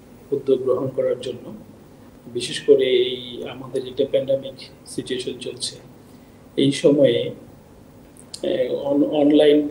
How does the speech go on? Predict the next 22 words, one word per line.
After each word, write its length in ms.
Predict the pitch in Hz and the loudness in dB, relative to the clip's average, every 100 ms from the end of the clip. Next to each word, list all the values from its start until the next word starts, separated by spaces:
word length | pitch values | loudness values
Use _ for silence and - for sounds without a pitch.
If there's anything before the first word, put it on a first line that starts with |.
| - - - - - - - - - | -6 -18 -20 -20 -20 -20 -20 -20 -14
আহ, 320 | 135 131 123 | -6 -6 -6
যে 140 | 131 123 | -8 2
প্রোগ্রামটি 480 | 135 123 135 131 135 | 2 6 6 6 2
হাতে 280 | 120 - 135 | -2 -4 -4
নিয়েছে 480 | 123 120 117 - 131 | -6 -8 -8 -2 -2
এবং 400 | 127 127 123 127 | -2 -6 -8 -14
অনলাইনের 440 | - 127 135 135 135 | -12 -12 -8 -6 -6
মাধ্যমে 460 | 127 123 - 135 120 | -8 -14 -16 -18 -16
যে 240 | 127 117 117 - - - - - - - - | -12 -12 -14 -20 -20 -20 -20 -20 -20 -16 -4
আমাদের, 540 | 135 123 117 117 113 113 - - - - - - - - - - - - - - - | -2 -2 0 0 0 -6 -16 -20 -20 -20 -20 -20 -20 -20 -20 -20 -20 -20 -20 -20 -8
আহ, 140 | 139 123 | -4 -4
fair 500 | - 156 147 156 - | 6 8 10 8 4
হচ্ছে, 320 | - - 117 | -2 -4 -4
এটা 400 | - - - - | -6 0 0 0
সত্যিই, 580 | - - - 147 - - - - - - - - | -2 -4 -2 0 0 -4 -10 -20 -20 -20 -20 -18
আহ, 280 | - - 127 - | -12 -8 -8 -4
প্রশংসার 760 | 135 - 143 - 131 123 - - 139 | -4 -4 -10 -4 -2 -2 -6 -6 0
দাবি 240 | 135 131 | 0 0
রাখে। 340 | - - - - - | -4 -2 -2 -2 -6
এটা 360 | - - 123 120 - - - - - - | -14 -12 -12 -14 -18 -20 -20 -20 -12 0
প্রথম 360 | 131 - 147 | 0 2 0
আলো 200 | 135 139 | 2 2